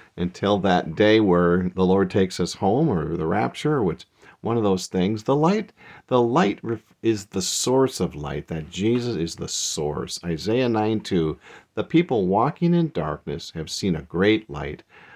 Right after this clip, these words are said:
On those living in the land of deep darkness, a light has dawned." I love that. The dawn is beautiful. It's the light.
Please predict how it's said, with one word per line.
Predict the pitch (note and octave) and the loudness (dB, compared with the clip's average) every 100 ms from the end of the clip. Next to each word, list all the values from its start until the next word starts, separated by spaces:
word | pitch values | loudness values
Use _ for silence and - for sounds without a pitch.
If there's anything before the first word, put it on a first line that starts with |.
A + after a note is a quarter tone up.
| - - | -14 -2
On | F#2+ G2 | 0 4
those | G2+ A#2 B2 A2 | 6 6 6 2
living | G#2+ B2 C3+ C3 | 2 4 6 4
in | A#2+ | 4
the | G#2 | 4
land | G2 A#2 C3 C3 | 4 4 4 2
of | G#2+ D#2+ | 2 0
deep | A#2+ C3+ - | -4 -4 -2
darkness, | F2+ F2 E2 F2+ F2+ - | 0 0 -2 -6 -6 -6
a | F2 | -6
light | D#2+ E2 G2+ A2 F2+ | -4 0 0 -2 -4
has | G2+ F#2+ G2 F2+ | -2 0 -2 -6
dawned." | - D2+ D#2 C#2+ C#2 C#2 D2+ _ - - _ F2+ | -8 -4 -2 -2 -6 -10 -16 _ -20 -20 _ -4
I | |
love | F#2 A2 B2 F2+ | 0 2 0 -2
that. | D#2+ D2 - | -6 -8 -8
The | E2 | -8
dawn | D2+ - F#2+ G#2+ A2 F2+ | -6 0 4 6 4 2
is | D#2+ | 0
beautiful. | D2+ F2 F2+ F2 - D#2 D2+ | -2 2 2 2 -2 -8 -6
It's | D#2+ E2 - - | -4 -6 -8 -4
the | E2+ | -2
light. | F#2 G#2 A#2 | 0 0 0